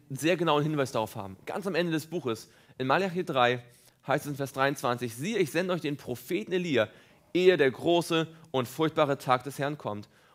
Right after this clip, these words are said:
Und er wird das Herz der Väter den Kindern und das Herz der Kinder wieder ihren Vätern zuwenden, damit ich bei meinem Kommen das Land nicht mit dem Bann schlagen muss.“ Gott verheißt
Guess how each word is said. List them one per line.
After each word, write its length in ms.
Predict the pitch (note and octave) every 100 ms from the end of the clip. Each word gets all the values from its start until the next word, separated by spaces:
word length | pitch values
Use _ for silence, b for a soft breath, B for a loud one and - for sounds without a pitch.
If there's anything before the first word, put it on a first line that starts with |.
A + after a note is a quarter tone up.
| -
Und 140 | C3+
er 160 | D#3 E3+
wird 80 | D#3
das 240 | - -
Herz 240 | E3+ E3+
der 100 | E3
Väter 380 | D3+ E3+ C#3+ B2
den 180 | A#2+ A#2
Kindern 380 | D#3+ D#3 C3 B2+ B B
und 120 | - A#2
das 200 | A2+ C#3+
Herz 220 | C#3+ -
der 100 | B2
Kinder 380 | - C#3 C3+ B2
wieder 280 | B2 A#2+
ihren 200 | C3 A2+
Vätern 340 | A2 C#3 C3 B2
zuwenden, 420 | C#3+ A#2 G#2 G#2 b b b
damit 300 | B2 D3+ D3+
ich 100 | D#3
bei 140 | B2
meinem 320 | B2+ B2 A#2+ B2
Kommen 320 | D3 D3 B2
das 180 | A#2+ B2
Land 260 | B2+ C3+
nicht 160 | B2+ A#2+
mit 120 | A#2+
dem 80 | A2
Bann 160 | A2
schlagen 320 | A2 G#2 G2+ F#2+
muss.“ 220 | - _ _ _ b b b b b b b b _
Gott 180 | F3+ G#3
verheißt 580 | F#3 D#3 E3 F3 -